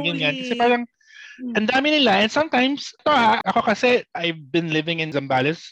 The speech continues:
Speaker 1: during the start of the pandemic. And to be honest, hindi ko sila ramdam during the pandemic.
Speaker 2: Mm.
Speaker 1: Siguro dahil hindi ako madalas lumalabas, I don't know, maybe ako rin yung reason. Pero kasi, supposedly the pandemic could have been a good opportunity for them na mag-, makitang gilas nga.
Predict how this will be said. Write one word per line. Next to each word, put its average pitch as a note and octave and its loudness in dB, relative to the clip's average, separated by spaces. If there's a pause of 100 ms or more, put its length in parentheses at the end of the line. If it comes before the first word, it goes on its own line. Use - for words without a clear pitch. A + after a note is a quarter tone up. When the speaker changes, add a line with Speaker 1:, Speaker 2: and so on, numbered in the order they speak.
Speaker 1:
during C#3 -4
the C#3 0
start C3+ -4
of C3+ -14
the C3 -6
pandemic. B2+ -8
And D3 -16
to - -16
be F#3 -6
honest, C#3 -2 (240)
hindi F#3 -4
ko A#3 -2
sila A3 2
ramdam C3 0
during C#3 -2
the C#3 -2
pandemic. A#2+ -6
Speaker 2:
Mm. - -18
Speaker 1:
Siguro C#3 0
dahil D#3+ 2
hindi D3+ 0
ako C#3+ -2
madalas B2+ -4
lumalabas, B2+ -2
I C3 -8
don't B2 -8
know, D3 -2
maybe C3 -6
ako B2+ -8
rin C3 -6
yung B2+ -8
reason. B2+ -10 (720)
Pero G#3 2
kasi, D3+ 0 (720)
supposedly F3+ 0
the F#3 0
pandemic D3 -2
could D#3 -2
have C#3+ 0
been C3+ -2
a B2+ 0 (160)
good C#3 -4
opportunity C3 -8
for B2 -4
them B2 -4
na C3+ -8
mag-, - -14
makitang C3+ -12
gilas B2 -10
nga. A#2 -6